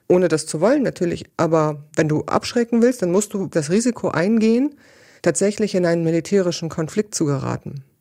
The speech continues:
mit einer Atommacht. Und das will natürlich niemand. Logisch. Und das weiß Russland. Und so, solange du das nicht aufgelöst hast, und an diesem Punkt sind wir seit, seit Jahren, und ich habe bisher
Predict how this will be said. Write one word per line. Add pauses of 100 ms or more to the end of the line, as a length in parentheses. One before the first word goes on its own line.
(120)
mit
einer
Atommacht. (220)
Und
das
will
natürlich
niemand. (220)
Logisch. (240)
Und
das
weiß
Russland. (160)
Und
so,
solange
du
das
nicht
aufgelöst
hast, (180)
und
an
diesem
Punkt
sind
wir
seit,
seit
Jahren,
und
ich
habe
bisher